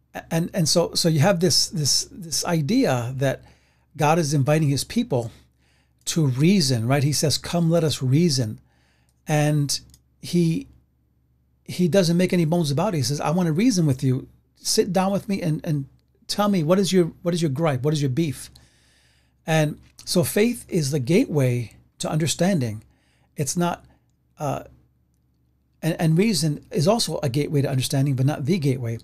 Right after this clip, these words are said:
So how reason was seen in the Middle Ages is very interesting. In the Middle Ages, reason was, was not a bad thing. They didn't throw it out. The Christian Orthodox view, which is, Orthodox is like, that's what the church fathers believed. That's what the standard belief was at the time.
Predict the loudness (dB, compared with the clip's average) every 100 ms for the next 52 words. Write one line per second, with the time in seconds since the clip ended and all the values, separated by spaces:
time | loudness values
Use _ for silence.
0 | -16 -20 _ -10 -4 -2 0 2 2 0
1 | -4 0 0 2 0 0 0 2 2 2
2 | 2 2 2 2 0 -2 -2 -2 0 -2
3 | -2 -4 -4 -6 -12 -18 -4 0 2 2
4 | 2 2 0 -2 0 2 2 2 2 2
5 | 0 -2 -4 0 0 0 0 -2 -2 -2
6 | -2 -2 -2 -4 -6 -2 0 0 -2 -4
7 | -12 _ _ _ _ _ -10 2 2 2
8 | 0 0 0 2 2 2 2 2 4 2
9 | 0 0 -2 -2 -2 0 2 0 0 -2
10 | 0 -2 -4 -18 _ _ -8 -6 -4 -2
11 | -4 -2 -2 0 0 0 0 0 -2 -4
12 | -6 -4 -2 -2 0 0 -2 -2 -2 -2
13 | 0 0 0 -2 -2 -2 0 0